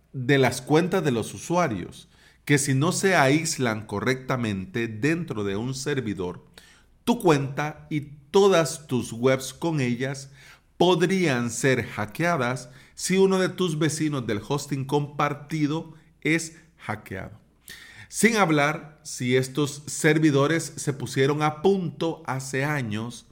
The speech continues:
y por pereza, falta de esfuerzo y presupuesto no ponen al día sus servidores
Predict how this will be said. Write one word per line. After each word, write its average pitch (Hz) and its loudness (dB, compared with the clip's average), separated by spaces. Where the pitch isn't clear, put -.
y 135 2
por 220 10
pereza, 160 2
falta 170 2
de 147 -6
esfuerzo 147 -2
y 113 0
presupuesto 147 -4
no 143 2
ponen 190 0
al 139 -2
día 120 -2
sus - -10
servidores 104 -4